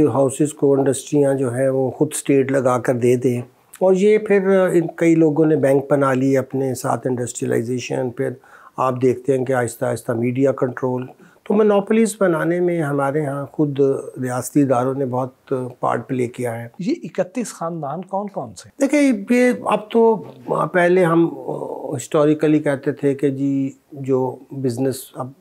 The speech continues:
Speaker 1: मैं चाहता नहीं कि नाम लूँ, मगर अब तो हमारे कई,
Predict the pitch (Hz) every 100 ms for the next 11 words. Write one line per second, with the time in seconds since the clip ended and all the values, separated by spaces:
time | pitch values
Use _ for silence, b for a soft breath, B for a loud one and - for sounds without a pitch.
0 | _ 165 131 127 - - 127 - 131 131
1 | 131 123 123 127 139 147 151 175 B B
2 | B B 185 190 - 214 208 208 - -
3 | - 156 151 156 170 180 180 185 156